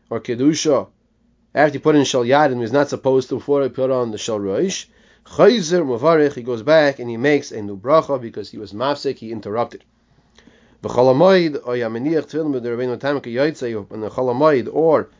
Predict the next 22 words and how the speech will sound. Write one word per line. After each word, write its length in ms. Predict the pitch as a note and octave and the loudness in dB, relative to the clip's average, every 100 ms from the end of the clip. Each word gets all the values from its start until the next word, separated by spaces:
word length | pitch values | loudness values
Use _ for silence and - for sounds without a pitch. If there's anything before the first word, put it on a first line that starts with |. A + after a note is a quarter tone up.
| _ | _
a 40 | _ | _
person 300 | C#3+ C#3+ B2 | -4 -4 -4
put 120 | C#3+ | -2
on 120 | B2+ | -2
tefillin 240 | - C3+ | -4 -4
b'derabbeinu 260 | A#2+ C#3 D3 | -2 -2 0
tam, 440 | F#3 F3+ D3+ D3+ _ _ _ _ _ _ _ _ - | 2 4 2 0 _ _ _ _ _ _ _ _ -12
shemeniach 400 | A#2+ A#2+ F3 A#2+ | -4 4 4 4
b'li 260 | D3 D3+ | 2 2
bracha, 500 | B2 A#2 G2+ C3 B2+ - _ _ _ | 2 -2 -2 -6 -10 -14 _ _ _
when 100 | B2+ | -4
he 60 | |
puts 260 | B2 D#3 - | 0 0 0
in 80 | C#3+ | -2
the 80 | A#2+ | -4
tefillin 280 | - E3+ | -2 -2
without 260 | C3+ C3 C3 | 0 2 0
a 20 | |
bracha, 380 | G#2 G#2+ G#2+ C3+ | 0 -2 -2 -4
yesh 240 | G#2+ A2 - | -6 -8 -6
lahakir 380 | B2+ E3+ F3+ | -4 -2 -2
lahafsik, 720 | C#3+ C3 C#3 E3 - C#3 B2+ | -2 0 0 -4 -2 -2 -2